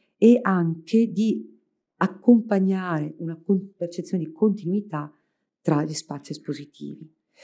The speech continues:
Per questo è stato fatto uno studio geometrico. Questi sono, vedete, i, ehm, mi vengono delle parole un po' inglesi,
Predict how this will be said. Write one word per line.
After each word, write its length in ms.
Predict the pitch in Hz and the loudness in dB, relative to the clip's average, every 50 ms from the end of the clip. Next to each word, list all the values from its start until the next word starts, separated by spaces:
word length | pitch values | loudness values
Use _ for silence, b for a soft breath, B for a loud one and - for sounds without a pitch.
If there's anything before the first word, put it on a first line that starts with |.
| B B _ | B B _
Per 200 | - 185 180 185 | 0 0 0 4
questo 600 | - 240 247 240 - - - - 233 233 240 - | 4 4 4 4 2 -4 -4 -2 0 0 0 0
è 60 | - | -2
stato 260 | 165 - 175 165 175 | -4 -4 -6 -8 -8
fatto 280 | 160 175 170 - - 147 | -8 -10 -10 -10 -10 -10
uno 80 | 151 | -10
studio 800 | 147 - - _ - 160 165 - 151 151 151 147 143 147 - - - | -10 -12 -14 _ -12 -10 -10 -10 -10 -10 -12 -12 -12 -14 -14 -12 -12
geometrico. 760 | - 147 160 170 170 170 151 147 147 - - - - 196 208 | -6 -4 -2 -2 -2 -2 -4 -6 -8 -10 -4 -2 -2 -2 -2
Questi 280 | - 160 - - 160 | -4 -8 -10 -10 -10
sono, 500 | 156 - - 170 165 165 165 160 156 B B B B B B B B _ | -10 -8 -6 -6 -6 -6 -6 -8 -10 B B B B B B B B _
vedete, 500 | 170 165 175 180 175 170 175 - - 156 | 2 2 4 4 2 0 -2 -4 -6 -6
i, 560 | 151 156 - - - 151 151 147 147 147 147 | -6 -6 -6 -10 -10 -10 -10 -10 -8 -8 -8
ehm, 880 | 143 143 143 143 143 143 143 139 - 71 69 69 69 71 71 76 73 76 85 87 - _ _ _ _ _ _ _ _ - - - _ _ _ _ _ _ _ _ | -8 -8 -8 -10 -10 -12 -14 -14 -16 -16 -16 -16 -16 -18 -18 -18 -20 -20 -20 -20 -20 _ _ _ _ _ _ _ _ -20 -20 -20 _ _ _ _ _ _ _ _
mi 100 | 160 160 | 0 2
vengono 160 | 160 165 175 170 | 4 4 4 2
delle 120 | 180 185 | 2 0
parole 240 | 180 190 180 180 180 | 0 -2 -2 -4 -4
un 100 | 165 - | -6 -8
po' 100 | 165 175 | -8 -8
inglesi, 540 | 165 160 147 143 143 139 135 - - - | -8 -6 -6 -6 -6 -4 -4 -6 -6 -10